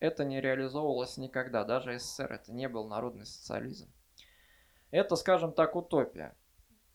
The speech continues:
Но, исходя из вот этой цели, мы можем определять ближайшие шаги тактические.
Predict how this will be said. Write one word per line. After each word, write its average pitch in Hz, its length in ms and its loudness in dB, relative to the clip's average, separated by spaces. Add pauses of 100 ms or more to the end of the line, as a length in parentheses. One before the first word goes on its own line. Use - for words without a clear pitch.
(180)
Но, 165 280 8
исходя 165 460 4
из 151 280 0
вот 151 200 -2
этой 160 240 0
цели, 220 360 0
мы 147 140 2
можем 165 280 2
определять 151 560 -2
ближайшие 139 640 0
шаги 131 500 -4 (400)
тактические. - 800 -6